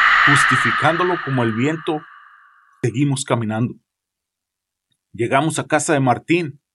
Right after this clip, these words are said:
quien nos recibió cálidamente. Después de una exquisita comida, mi padre y él se enfrascaron en su juego, y yo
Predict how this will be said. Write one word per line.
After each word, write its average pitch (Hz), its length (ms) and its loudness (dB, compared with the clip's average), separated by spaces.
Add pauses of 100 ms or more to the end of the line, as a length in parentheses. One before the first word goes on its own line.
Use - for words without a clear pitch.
(160)
quien 131 160 0
nos 113 140 -2
recibió 110 760 -4
cálidamente. 120 840 -2 (480)
Después 160 500 0
de 147 100 2
una 156 200 0
exquisita 165 600 -6
comida, 147 560 2 (240)
mi 117 160 -4
padre 143 460 0
y 123 160 0
él 175 180 0 (240)
se - 160 -4
enfrascaron 123 680 -2
en 113 100 -4
su 98 240 -10
juego, 110 280 0 (960)
y 110 120 -8
yo 170 300 2